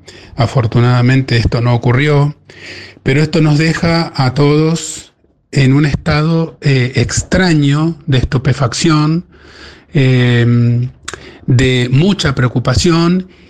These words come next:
y en un estado también de atontamiento. No terminamos de salir del asombro, de la sorpresa. La primera reacción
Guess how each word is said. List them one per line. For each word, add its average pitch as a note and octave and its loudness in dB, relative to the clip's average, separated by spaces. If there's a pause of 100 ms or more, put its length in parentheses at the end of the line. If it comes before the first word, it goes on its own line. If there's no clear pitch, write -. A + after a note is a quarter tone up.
(160)
y D3 0
en D#3 2
un F3 2
estado F3 0
también D3+ 2
de D#3 0
atontamiento. B2 0 (180)
No C3+ 0
terminamos D3+ 0
de A#2+ 2
salir D#3+ 0 (460)
del B2+ 0
asombro, D#3 0
de C3 2
la A#2+ -2
sorpresa. D#3 0
La C#3 -2
primera C#3+ 2
reacción D#3+ 0